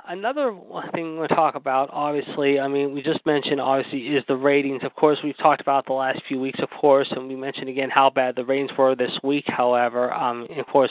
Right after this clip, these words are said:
because they were going up against, uh, some competition, obviously, is how bad they continue to suffer. Um, we talked about, one thing we are gonna talk about, obviously, is the big upcoming brand split extension, however, that's coming up next month, however,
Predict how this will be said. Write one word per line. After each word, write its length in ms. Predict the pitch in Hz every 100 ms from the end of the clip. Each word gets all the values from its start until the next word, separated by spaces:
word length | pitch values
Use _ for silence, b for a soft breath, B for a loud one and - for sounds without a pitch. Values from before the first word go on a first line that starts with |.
| -
because 220 | - 139
they 80 | 131
were 60 | 131
going 120 | 131
up 100 | 120
against, 240 | 123 120 - 131
uh, 240 | 127 123 -
some 140 | 131 120
competition, 640 | 135 131 - - 170 143
obviously, 440 | 123 120 - 131 - B B B B
is 120 | 123
how 260 | - 131 135
bad 240 | 131 127
they 100 | 127
continue 400 | 120 127 - 143 120
to 200 | 110 -
suffer. 400 | 151 - 120 - B B B B -
Um, 400 | 151 143 139 135 151
we 120 | 143
talked 340 | - 175 -
about, 400 | 175 160 151 139
one 160 | 151 180
thing 260 | 175 156
we 120 | 143 139
are 140 | 165
gonna 160 | 165 -
talk 180 | 143 123
about, 180 | 123
obviously, 320 | 123 123 - 127
is 80 |
the 60 | 123
big 240 | 147 135
upcoming 420 | 139 - - 131 123
brand 240 | 143 156 -
split 260 | - 139
extension, 600 | 120 - - 156 160 156
however, 220 | 127 127 123
that's 200 | 117 -
coming 140 | 135
up 100 | 120 135
next 280 | 117 -
month, 260 | 131 131 139
however, 520 | - 123 123 120 123